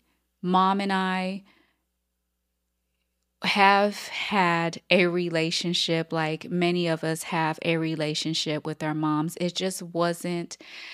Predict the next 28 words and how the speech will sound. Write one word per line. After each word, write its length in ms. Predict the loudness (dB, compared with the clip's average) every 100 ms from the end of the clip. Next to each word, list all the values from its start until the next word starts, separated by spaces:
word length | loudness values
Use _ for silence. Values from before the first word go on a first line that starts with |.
| -16 -16 -18 -20 _ _
always 680 | 6 8 6 4 4 2 -2
healthy. 580 | 0 0 2 -2 -2 -2
And 160 | -2
the 80 | -2
reason 360 | -2 -4 -2 -2
why 140 | -2
I 40 | -2
wanted 240 | -2 -2
to 60 | -4
bring 340 | -4 -2 -2
that 180 | 0 0
out 180 | 0 -2
is 140 | -4
because 400 | -8 -8 -6 -6 -2
it 200 | -4 -2
wasn't 500 | -2 -2 -2 -6 -4
all 260 | -6 -6 -6
bad. 540 | -6 -8 -10 -14 -14
You 160 | -6 -4
know, 240 | -2 -4
we 240 | -6 -4 -4
did 320 | 0 0 0
have 440 | -2 -2 -2 -4 -10 -16 -16 -16 -18 -20 _
some 300 | -12 0 0
good 240 | 4 4 4
moments, 680 | 2 2 2 0 -2 -4
but 480 | -2 0 0 0 -6 -10 _ _ _ _ _ _ _ _ -18
it, 180 | -16 -16